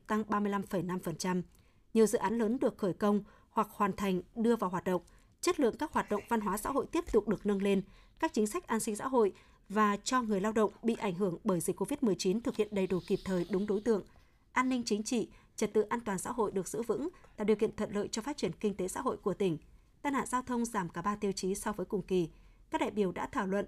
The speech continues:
phân tích một số khó khăn, hạn chế trong phát triển kinh tế xã hội như số ca covid mười chín trên địa bàn tỉnh tăng nhanh và duy trì ở mức cao, giá vật tư nông nghiệp, giá xăng dầu tăng cao, ảnh hưởng đến hoạt động sản xuất, sản lượng một số sản phẩm nhà máy lọc hóa dầu Nghi Sơn đạt thấp so với cùng kỳ,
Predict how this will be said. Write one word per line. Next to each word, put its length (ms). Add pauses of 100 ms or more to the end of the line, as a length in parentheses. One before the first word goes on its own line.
phân 160
tích 220
một 100
số 180
khó 120
khăn, 180
hạn 240
chế 320 (280)
trong 260
phát 180
triển 160
kinh 140
tế 160
xã 180
hội 180
như 220 (380)
số 160
ca 140
covid 320
mười 120
chín 200
trên 140
địa 80
bàn 200
tỉnh 180
tăng 240
nhanh 160
và 140
duy 180
trì 140
ở 120
mức 200
cao, 260 (460)
giá 520
vật 200
tư 120
nông 220
nghiệp, 160 (360)
giá 260
xăng 240
dầu 220
tăng 200
cao, 320 (240)
ảnh 140
hưởng 220
đến 180
hoạt 160
động 180
sản 220
xuất, 240 (340)
sản 240
lượng 160
một 100
số 200
sản 200
phẩm 260
nhà 140
máy 180
lọc 160
hóa 100
dầu 200
Nghi 100
Sơn 300
đạt 180
thấp 140
so 120
với 140
cùng 140
kỳ, 300